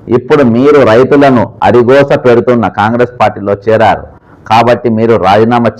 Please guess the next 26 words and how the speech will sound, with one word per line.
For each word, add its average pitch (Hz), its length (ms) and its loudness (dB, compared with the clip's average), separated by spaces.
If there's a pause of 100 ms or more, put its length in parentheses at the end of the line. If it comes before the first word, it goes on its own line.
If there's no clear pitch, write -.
చేయగలరు. 104 480 0 (400)
ఇట్లు 123 600 0
మీకు 143 360 -2
ఓటు 123 380 2
వేసిన 123 480 0
స్టేషన్ 123 560 -2
గణపూర్ 110 400 -2 (160)
ఓటర్ను 110 500 -2 (300)
ఇట్టబోయిన 127 960 0
భూపతి 123 600 0
రాజ్ 104 360 0
ముదిరాజ్ 98 680 -4
బాజాప్తా 104 760 -2 (440)
ఈరోజు 123 480 2
ఆయన 113 260 -2
పేరు 131 460 -2
పెట్టి, 107 360 -4 (280)
ఆయన 107 180 -4
పేరు 127 460 -2
పెట్టి, 147 460 -4 (800)
ఆ, 104 380 0 (120)
ఈ-, 123 240 0
ఈరోజు 127 280 2
ఉత్తరం 120 400 -2
రాసిన 110 320 -2
పరిస్థితి. - 540 -6